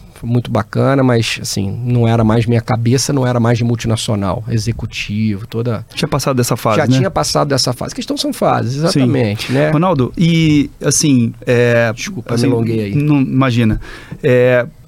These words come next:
Speaker 2: a gente conhece a história da Óticas Carol, né, pela, o tempo que você teve lá e tudo mais, né? Onze anos na, na operação.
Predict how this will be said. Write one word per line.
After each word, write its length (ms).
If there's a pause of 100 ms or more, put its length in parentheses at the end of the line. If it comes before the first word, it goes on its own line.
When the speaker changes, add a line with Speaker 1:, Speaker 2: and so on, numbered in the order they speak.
(120)
Speaker 2:
a 60
gente 280 (320)
conhece 400
a 20
história 280
da 160
Óticas 280
Carol, 420
né, 160 (240)
pela, 400
o 100
tempo 300
que 60
você 60
teve 220
lá 260
e 60
tudo 180
mais, 360
né? 120 (320)
Onze 280
anos 240
na, 260
na 120
operação. 600